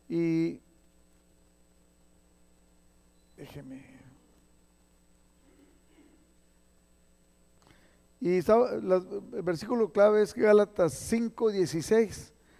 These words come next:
que dice la palabra de Dios, "Digo pues,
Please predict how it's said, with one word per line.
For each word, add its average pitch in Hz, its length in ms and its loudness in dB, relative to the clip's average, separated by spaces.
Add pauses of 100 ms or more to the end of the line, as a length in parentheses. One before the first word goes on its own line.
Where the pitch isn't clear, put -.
(160)
que 165 140 0
dice 180 260 2
la 190 100 6
palabra 170 340 0
de 180 80 -2
Dios, 185 300 -6 (300)
"Digo 208 480 -2
pues, 190 640 -4